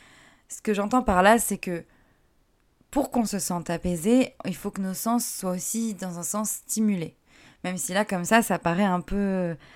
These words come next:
étrange, dit comme ça. Mais en fait, quand vous allez toucher une matière douce, vous allez vous sentir mieux. Lorsque vous allez sentir un parfum qui va vous plaire, vous allez vous sentir mieux. Si vous regardez quel-, une image apaisante, bah pareil, vous allez vous sentir mieux. Et c'est ça que j'appelle la texture. C'est-à-dire qu'il faut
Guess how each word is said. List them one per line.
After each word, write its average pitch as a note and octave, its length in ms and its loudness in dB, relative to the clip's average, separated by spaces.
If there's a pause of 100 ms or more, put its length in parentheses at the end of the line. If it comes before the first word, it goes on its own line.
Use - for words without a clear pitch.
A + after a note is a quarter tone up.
(240)
étrange, A3 480 6
dit F3+ 140 -6
comme F3+ 180 0
ça. G#3 280 0 (400)
Mais F#3+ 60 0
en G3+ 60 0
fait, D4+ 340 -4
quand F3+ 300 -8
vous F3 280 -6
allez F3+ 120 -2
toucher - 240 -6
une G3 80 -2
matière F3+ 340 0
douce, B3 300 0
vous F3 160 -6
allez F3 160 2
vous D#3+ 140 -6
sentir E3 400 -6
mieux. F#3 240 -4 (440)
Lorsque G3 300 -4
vous F#3 240 -2
allez F3+ 160 2
sentir G3 580 0
un F3+ 140 0
parfum G3+ 380 2
qui G3 140 -4
va F3 120 2
vous D3+ 160 -8
plaire, A3+ 460 2 (120)
vous F3 220 -4
allez G3 140 4
vous F3+ 140 -4
sentir G3 340 0
mieux. G3+ 200 2 (500)
Si - 260 -2
vous A3 160 0
regardez G#3+ 400 6
quel-, G#3 260 2
une G3 160 2
image G3+ 280 6
apaisante, G3 540 2
bah F3 200 2
pareil, A3 380 2
vous D#3 240 -8
allez G3 160 2
vous F#3+ 100 -6
sentir G#3 300 -2
mieux. G#3 180 0
Et A#3 80 0
c'est A3 160 -2
ça B3+ 200 2
que F3+ 360 0
j'appelle F3+ 340 2
la E3 120 2
texture. - 420 -8
C'est-à-dire F3+ 420 -4
qu'il A3 140 -10
faut G3 180 -8